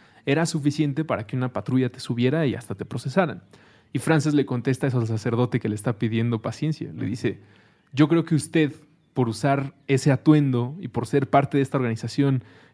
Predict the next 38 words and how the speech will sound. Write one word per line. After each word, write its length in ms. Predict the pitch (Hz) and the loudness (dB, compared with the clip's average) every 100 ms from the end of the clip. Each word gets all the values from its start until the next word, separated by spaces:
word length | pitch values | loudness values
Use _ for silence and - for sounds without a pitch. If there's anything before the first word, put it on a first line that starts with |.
| - | -4
que 120 | 113 | -4
sistemáticamente 960 | - 139 160 156 - 175 143 143 156 | 0 0 2 4 2 2 2 4 2
está 180 | 143 156 | 2 2
violando 480 | 147 135 135 143 131 | 4 6 6 6 4
niños 320 | 127 156 139 | 4 4 2
en 120 | 117 | 0
todo 180 | 113 131 | 2 4
el 80 | 135 | 4
mundo 300 | 143 151 135 | 2 2 2
y 20 | 113 | 0
desde 160 | 110 | -2
hace 120 | 123 143 | -2 -2
muchos 340 | 135 - - | -2 -4 -4
años, 360 | 139 123 196 - _ _ _ | -2 -2 -6 -10 _ _ _
usted 280 | - - 196 | -12 0 2
debería 260 | 190 147 139 | 4 6 6
ser 140 | - | 4
arrestado. 600 | 120 110 - 185 175 127 - _ _ _ | -2 -4 -4 0 2 0 -4 _ _ _
¿Por 180 | 123 113 | -4 2
qué 360 | 139 147 135 - | 4 6 4 0
somos 280 | 147 147 131 | 0 2 0
así 240 | 123 147 | -2 -2
con 160 | 143 135 | 0 0
una 200 | 139 131 | 0 0
pandilla 420 | 117 123 127 127 | 0 2 2 2
de 100 | 113 | 0
negros 340 | 120 131 127 131 | 0 2 0 0
en 120 | 120 | -4
Los 140 | 120 | -2
Ángeles 500 | 135 127 123 131 180 _ _ _ _ _ | -2 -2 -2 -4 -6 _ _ _ _ _
y 100 | 139 | 0
no 300 | 123 131 131 | 4 4 4
con 160 | 131 123 | 2 0
una 240 | 127 127 | 0 0
pandilla 640 | 117 110 117 120 120 117 - - _ _ - | 0 0 2 2 2 -2 -8 -20 _ _ -12
de, 600 | 113 110 104 104 101 101 | -4 -2 -2 -2 -4 -8
eh, 280 | 123 110 104 | -8 -8 -4
violadores. 880 | 120 123 110 117 120 117 117 - - | 0 2 2 4 2 2 -2 -8 -20